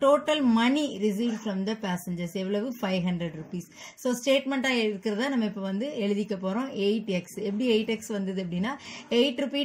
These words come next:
டிக்கெட்ல வந்து எக்ஸ் மெம்பர்ஸ் வந்து போறதுனால எயிட் எக்ஸ் பிளஸ் ஃபிஃப்டி சிக்ஸ் minus x into, இது எவ்வளோ ருப்பீஸ் டிக்கெட்ல டிராவல் பண்ணவங்க? டென் rupees is equal to five hundred. So, ten is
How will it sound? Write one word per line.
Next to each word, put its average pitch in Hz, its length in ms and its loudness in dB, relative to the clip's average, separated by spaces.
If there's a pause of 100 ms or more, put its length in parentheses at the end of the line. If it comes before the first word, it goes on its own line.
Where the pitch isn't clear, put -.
டிக்கெட்ல 202 520 -2
வந்து 196 220 -2 (260)
எக்ஸ் 196 260 -4
மெம்பர்ஸ் 214 360 0
வந்து 190 240 -2
போறதுனால 180 540 0 (140)
எயிட் 180 280 -2
எக்ஸ் - 200 -12 (160)
பிளஸ் 190 260 -4 (600)
ஃபிஃப்டி 277 340 -4 (120)
சிக்ஸ் 294 220 -8 (160)
minus 214 380 0 (160)
x - 240 -8
into, 165 220 -4 (100)
இது 233 160 0
எவ்வளோ 226 240 2
ருப்பீஸ் 240 320 -4
டிக்கெட்ல 226 420 -2
டிராவல் 214 300 0
பண்ணவங்க? 208 340 -2 (140)
டென் 196 260 0
rupees 175 320 -6 (400)
is - 60 -2 (160)
equal 214 340 -2
to 262 60 -6 (100)
five 180 280 -2
hundred. 170 280 -4 (280)
So, 262 180 -2
ten 277 220 2
is 285 60 -4